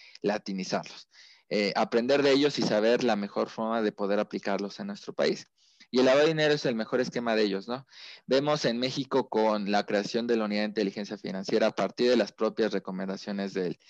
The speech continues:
Grupo de Acción Financiera Internacional, estas cuarenta recomendaciones de fortalecer los mecanismos de prevención y combate en nuestro país. Vemos también mejores instrumentos, la Convención de Naciones Unidas contra la Delincuencia Organizada,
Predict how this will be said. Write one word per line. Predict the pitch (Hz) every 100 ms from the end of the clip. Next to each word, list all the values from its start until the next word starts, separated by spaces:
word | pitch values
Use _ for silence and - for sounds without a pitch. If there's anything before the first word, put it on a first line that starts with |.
| - - -
Grupo | 120 131 127
de | 117
Acción | 101 - 107
Financiera | 110 101 101 - 101
Internacional, | 98 92 92 - 101 110 113 - - - -
estas | 113 120 -
cuarenta | 104 104 104 104
recomendaciones | 92 95 90 87 - 113 113 104
de |
fortalecer | 101 101 - 98 101 110
los | 107 104
mecanismos | 101 95 95 113 123 - 110
de | 98
prevención | 90 95 95 92 110 107
y | 104
combate | 98 98 101 - 104
en |
nuestro | 101 107 104
país. | 98 98 101 101 - _ - - - -
Vemos | - 135 139 139
también | 117 110 120
mejores | 117 113 113 113
instrumentos, | 107 - 104 117 147 147
la | 120 104
Convención | 107 101 101 110 110
de |
Naciones | 104 101 104 104 -
Unidas | 104 104 101
contra | 110 127 123
la | 113
Delincuencia | 101 101 98 101 -
Organizada, | 98 95 110 113 113